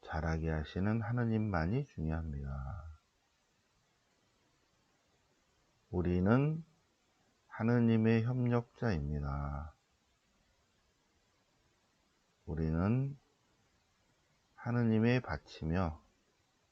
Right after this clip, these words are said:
하느님의 건물입니다. 우리는 하느님의, 하느님께서 머무시는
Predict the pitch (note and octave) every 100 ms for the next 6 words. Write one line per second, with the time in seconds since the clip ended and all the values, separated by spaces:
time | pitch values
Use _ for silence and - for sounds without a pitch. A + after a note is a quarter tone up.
0 | _ _ _ - E2 E2 D2+ D2 G2 B2
1 | C3+ - _ _ _ _ _ - C#2 C#2+
2 | D2+ - C#2+ - - - - - - _
3 | _ _ _ _ _ _ _ _ _ _
4 | _ _ _ _ _ F2+ F2+ F#2+ G#2 C3+
5 | D#3 C#3+ _ _ _ _ _ _ _ _
6 | _ _ _ - A2+ A#2 A2 G#2 A#2 C#3
7 | D3+ D3 _ _ _ _ _ _ - G#2
8 | G#2+ G#2 F#2+ G2+ A#2 F#2 E2+ E2+ D#2+ G2
9 | A#2 D2+